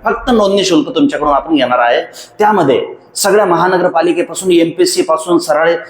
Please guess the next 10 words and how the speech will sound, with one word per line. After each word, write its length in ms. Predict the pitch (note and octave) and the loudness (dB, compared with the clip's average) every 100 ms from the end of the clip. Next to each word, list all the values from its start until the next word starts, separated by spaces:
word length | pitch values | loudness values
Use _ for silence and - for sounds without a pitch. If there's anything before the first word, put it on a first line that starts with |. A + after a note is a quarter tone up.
| - | -14
सेवेपासून, 600 | - E3 F3 D#3 D3+ E3+ | 0 2 2 0 0 0
तलाठीची 480 | D#3+ D#3 E3+ D#3 E3+ | 2 0 0 -2 -2
जाहिरात, 460 | D3 D3 D3+ D3+ C#3 | 2 2 2 -2 -6
सगळे 600 | - A3 F#3+ F3 A3 G#3+ | -2 0 0 2 2 2
तुमचे 340 | G3+ F#3 F#3 | 0 -2 -4
जे 80 | F3 | -4
काही 160 | F#3 | -2
कोर्स 320 | - D#3+ D#3+ D#3+ | -2 0 0 0
आहे 140 | C#3+ | -2
त्याच्यामध्ये 500 | D3 D3 C#3+ D#3+ - | -2 0 0 2 0